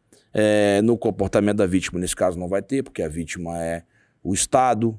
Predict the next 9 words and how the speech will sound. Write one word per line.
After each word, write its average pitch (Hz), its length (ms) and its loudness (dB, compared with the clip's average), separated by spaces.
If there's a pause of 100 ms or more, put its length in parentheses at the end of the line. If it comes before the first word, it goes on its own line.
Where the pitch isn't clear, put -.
(140)
então 87 220 -2
não 92 180 -2
teríamos 87 440 -2
aí 85 140 0
uma 90 160 -2
vítima 82 420 -6
específica, 131 640 -2
mas 123 180 -2
enfim, 123 380 -2